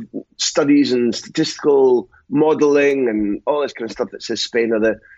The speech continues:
second favourites behind Brazil and it's gonna be Spain in the fi-, honestly, having been at eight World Cups now in various guises,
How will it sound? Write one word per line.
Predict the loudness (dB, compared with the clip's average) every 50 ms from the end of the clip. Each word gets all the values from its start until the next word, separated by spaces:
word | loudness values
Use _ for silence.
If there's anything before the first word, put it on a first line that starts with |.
| _ _ _
second | -6 -6 -6 -4 -2 -4 -4 -2
favourites | 0 0 0 0 -2 -4 -4 -4
behind | -4 -2 -2 -2 -2 -2
Brazil | -2 0 0 2 2 2 2 2
and | 0 0
it's | 0 -2 -4 -2
gonna | -2 0 0
be | 0
Spain | 0 -2 -2 0 0 2 2
in | 2
the | 0 0
fi-, | -4 -8 -10 -12 -20 -20 _ _ _ _ _ _ -2
honestly, | -2 0 0 -2 -2 0 0 0
having | 0 0 0 0 0
been | 0 0 0
at | 0 -2 -2 -6 _ _ -4
eight | -2 -2 -2 -2 -2
World | 0 0 0 0 -4 -6
Cups | -8 -8 -8 -8 -12 -10 -6
now | -6 -4 -4 -4 -4 -6 -8 _ _ _ _ _ _ _ _ _ _ _ _ _ _ _ _ -8
in | -6 -2
various | 0 2 2 2 2 0 -2 -4
guises, | -4 -4 -2 -2 -2 -4 -6 -6 -8 -8 -10 -12